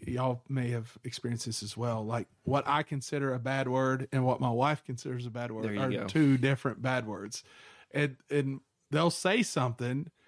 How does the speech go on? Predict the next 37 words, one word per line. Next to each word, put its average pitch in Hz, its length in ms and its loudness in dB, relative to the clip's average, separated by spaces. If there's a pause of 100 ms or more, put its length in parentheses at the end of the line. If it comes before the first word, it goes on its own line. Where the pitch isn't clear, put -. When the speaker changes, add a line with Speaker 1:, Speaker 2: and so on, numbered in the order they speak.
(320)
Speaker 1:
and, 127 340 -2 (100)
um, 117 420 -2 (520)
Tabitha 123 240 0
will 117 60 -8
say, 120 160 -4
"Don't 190 300 4
say 185 220 4
that." 156 140 4
And 143 60 2
they'll 135 100 4
say, - 140 0
"Well, 117 120 2
Daddy 170 380 0
says 135 320 -6
it." 156 100 -6
And 151 60 -4
I'm 135 80 -2
like, 127 160 -4 (280)
<laughs> 220 420 4 (360)
"Wait 175 800 2
a 143 40 0
minute. 143 380 0 (200)
I 202 100 4
didn't 262 140 4
know 254 100 8
that 247 140 6
was 208 100 6
a 196 40 6
bad, 190 340 4
is 156 80 2
that 175 180 4
a 208 40 4
bad 185 280 4
word?" 277 240 6
And 160 120 4
she 160 100 -2
goes, 135 260 4